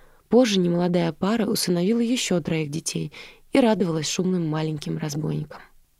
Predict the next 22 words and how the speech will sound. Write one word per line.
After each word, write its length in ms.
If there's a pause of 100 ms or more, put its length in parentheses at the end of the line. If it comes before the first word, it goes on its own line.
(240)
Выпустив 500
Бьянку 460
из 120
объятий, 540
Нина 320
уже 240
собиралась 580
закрыть 320
дверь, 300
но 160
тут 320
в 100
квартиру 480
вошла 360
миссис 360
Гомес. 480 (640)
У 80
ее 300
ног 240
крутились 520
трое 320
ребятишек. 720